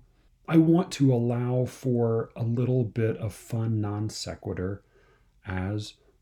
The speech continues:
well. So I, I have had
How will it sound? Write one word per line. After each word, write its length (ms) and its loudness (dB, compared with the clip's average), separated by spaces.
well. 460 0
So 560 -2
I, 100 -4
I 120 -4
have 420 -4
had 600 0